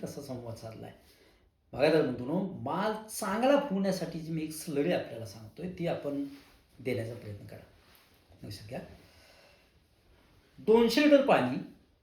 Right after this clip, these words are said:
पाच प्रकारची डाळीची पिठं घ्या, म्हणजे हुलगा असेल,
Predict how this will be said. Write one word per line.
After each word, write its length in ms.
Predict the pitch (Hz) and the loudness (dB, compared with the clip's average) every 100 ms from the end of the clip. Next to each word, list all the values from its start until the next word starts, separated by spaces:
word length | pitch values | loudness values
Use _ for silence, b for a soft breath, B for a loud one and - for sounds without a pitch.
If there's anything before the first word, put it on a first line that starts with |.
| _ _ _ _ _ _ | _ _ _ _ _ _
पाच 340 | 247 277 277 - | 2 2 0 4
प्रकारची 460 | 277 277 277 311 196 170 | 6 8 6 4 0 2
डाळीची 420 | 180 220 214 208 | 4 4 2 -2
पिठं 260 | - - | -6 -6
घ्या, 160 | 120 104 - - - _ _ _ _ - | -6 -6 -10 -18 -20 _ _ _ _ -4
म्हणजे 240 | 147 180 190 139 - - | 4 6 6 2 -6 -8
हुलगा 260 | 165 165 180 | 0 6 10
असेल, 380 | 180 - 190 | 10 8 0